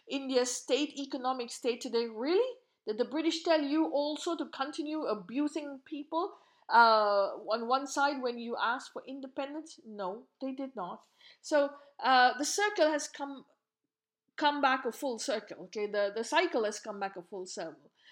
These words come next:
circle. We blame the British for our own actions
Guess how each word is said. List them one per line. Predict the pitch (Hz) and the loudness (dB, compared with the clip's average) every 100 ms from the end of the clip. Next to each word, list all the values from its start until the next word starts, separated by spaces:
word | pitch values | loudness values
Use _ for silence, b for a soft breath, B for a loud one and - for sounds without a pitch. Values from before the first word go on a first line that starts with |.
| B - | B -10
circle. | - 208 196 196 | 0 2 2 -2
We | 247 285 | 2 0
blame | 202 269 320 302 | 2 0 2 0
the | |
British | 220 226 277 269 254 | -4 -2 -2 -2 -4
for | 277 240 | -2 0
our | 220 214 - | 0 -2 -2
own | 254 285 254 | -2 -2 -4
actions | 247 262 - 311 330 330 | -6 -6 -8 -8 -10 -16